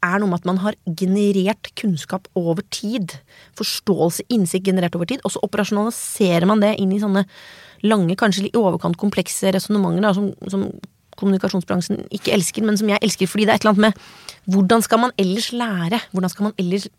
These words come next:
bruke, operasjonalisere den kunnskapen, om ikke gjennom dette? Og så får det så være da, at en ytringsfrihetsdom fra Menneskerettighetsdomstolen eller varer i femti sider, men det er noe med at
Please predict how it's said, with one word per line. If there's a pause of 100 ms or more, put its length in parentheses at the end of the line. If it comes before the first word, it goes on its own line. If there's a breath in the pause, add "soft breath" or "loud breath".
(160)
bruke,
operasjonalisere
den
kunnskapen, (100)
om
ikke
gjennom
dette? (120)
Og
så
får
det
så
være
da, (460 loud breath)
at
en
ytringsfrihetsdom
fra
Menneskerettighetsdomstolen
eller (460 loud breath)
varer
i
femti
sider, (200)
men
det
er
noe
med
at